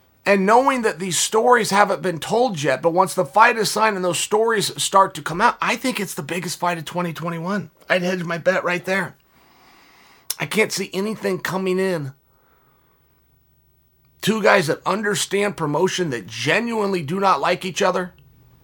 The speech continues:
Huge fights based around grudge. Grudge is very hard. Most guys don't have 'em. Why would you wanna have a grudge? How would you like to, uh, go to work and one of your coworkers is, is, is your nemesis?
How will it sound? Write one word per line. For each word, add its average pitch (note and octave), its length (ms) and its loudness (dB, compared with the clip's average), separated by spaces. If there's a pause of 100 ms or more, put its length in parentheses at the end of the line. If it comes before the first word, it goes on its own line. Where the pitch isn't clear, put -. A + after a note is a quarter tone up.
(840)
Huge C4+ 460 0
fights F#3 400 6
based F3 320 2
around C3+ 280 2
grudge. C3+ 520 0
Grudge A#3+ 360 6
is D#3 140 0
very D3 280 2
hard. A#2+ 520 -2 (880)
Most - 240 4
guys C4 180 8
don't B3 200 6
have B3 340 4
'em. B2 240 2 (1300)
Why A#3 160 8
would D#4+ 160 6
you E4+ 100 10
wanna A#3+ 280 8
have E3+ 200 4
a D3 60 0
grudge? C#3 640 4 (220)
How C#4+ 120 4
would F4+ 120 6
you D#4+ 100 4
like B3 180 8
to, G3+ 180 2
uh, F#3+ 140 0
go G3+ 240 4
to G3+ 60 8
work F#3 320 6
and F3+ 80 0
one F#3+ 80 6
of G3 80 4
your F3 100 4
coworkers E3+ 640 4
is, D#3 140 -2
is, D#3+ 240 -2
is E3+ 400 2
your D#3 80 0
nemesis? D#3+ 580 2